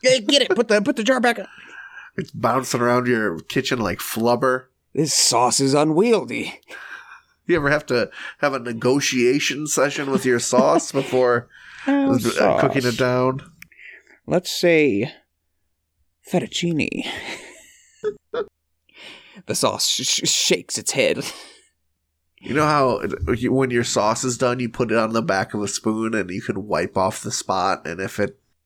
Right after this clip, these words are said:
Speaker 2: if it stays
Speaker 1: It's good
Speaker 2: clean,
Speaker 1: sauce.
Speaker 2: then your sauce is done?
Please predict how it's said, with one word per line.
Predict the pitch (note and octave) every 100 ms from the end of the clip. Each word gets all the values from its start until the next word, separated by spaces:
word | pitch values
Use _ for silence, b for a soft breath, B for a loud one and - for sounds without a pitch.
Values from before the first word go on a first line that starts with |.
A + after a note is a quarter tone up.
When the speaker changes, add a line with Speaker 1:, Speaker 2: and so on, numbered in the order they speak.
| _ _ -
Speaker 2:
if | A2+ G#2
it | F2
stays | - - A#2+ A#2 A#2+ B2 - - _ _ _ _ _
Speaker 1:
It's | -
good | -
Speaker 2:
clean, | C#3 C3+ C#3 C#3+ C3
Speaker 1:
sauce. | - G#2+
Speaker 2:
then | A#2
your | G2+
sauce | - A2 G#2+ A2+
is | B2+ A#2+
done? | B2+ B2+